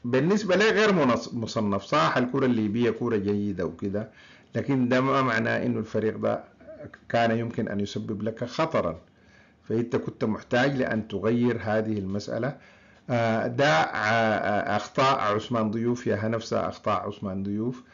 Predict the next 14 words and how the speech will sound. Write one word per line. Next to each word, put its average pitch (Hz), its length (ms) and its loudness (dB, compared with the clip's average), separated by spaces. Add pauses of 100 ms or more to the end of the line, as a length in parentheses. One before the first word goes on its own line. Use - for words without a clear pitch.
(400)
أيضًا، 147 600 2 (140)
آه، 101 720 4
كان 131 440 0 (140)
يعتمد 120 680 0
على 98 280 0
إنه، 120 500 -2 (180)
آه، 92 880 -4 (100)
حينما 107 680 0
يفقد 120 460 0
الكرة، 110 560 -2 (840)
آه، 92 760 -2 (280)
ي-، 120 440 0
ينزل، 127 760 2 (720)
آه، 92 1040 -2